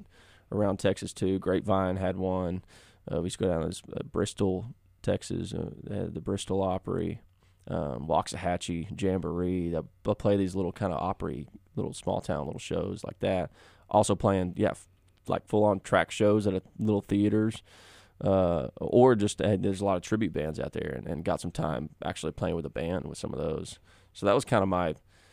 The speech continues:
that was kinda my, my, my shedding, my first form of, you know, really putting the time in on stage. But I didn't realize it at the time, and I don't, I don't think back on it. But I look, I look back on it, I go, "Okay, yeah, that," like, a lot of the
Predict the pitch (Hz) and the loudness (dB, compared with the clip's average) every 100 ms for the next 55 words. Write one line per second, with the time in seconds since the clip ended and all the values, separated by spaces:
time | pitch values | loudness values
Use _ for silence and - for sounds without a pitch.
0 | _ - _ _ - - 123 - 120 98 | _ -20 _ _ -2 0 2 2 4 4
1 | 92 92 - 76 98 - - 110 101 76 | 2 0 -4 -6 -8 -8 0 2 2 0
2 | 64 - - - 98 101 98 - - - | -6 -16 -12 -8 -4 -2 -2 -4 -14 -16
3 | - - 98 95 67 - - - - - | -14 -2 0 0 -4 -8 -18 -10 -8 -8
4 | - - 95 90 80 - - _ _ - | -10 -10 -6 -6 -6 -10 -16 _ _ -4
5 | - - 87 85 82 80 - - 95 82 | -2 -4 -4 -4 -6 -8 -6 0 0 -2
6 | 82 - - 73 98 95 82 104 80 82 | -6 -12 0 2 4 2 2 4 4 0
7 | 60 - - 67 80 76 82 - _ _ | -8 -6 -6 -4 -2 -2 -2 -6 _ _
8 | _ _ _ - - 123 - 113 95 104 | _ _ _ -6 0 2 2 2 4 4
9 | 113 92 87 92 95 123 - - 101 143 | 4 0 0 0 2 2 2 0 2 2
10 | 101 90 98 101 101 117 113 123 - 117 | 0 0 0 2 0 0 -4 -2 -4 -4
11 | - - 131 - 107 - _ _ - - | -2 0 0 2 0 0 _ _ -20 -20
12 | - - 123 127 131 117 | -20 -6 4 8 10 8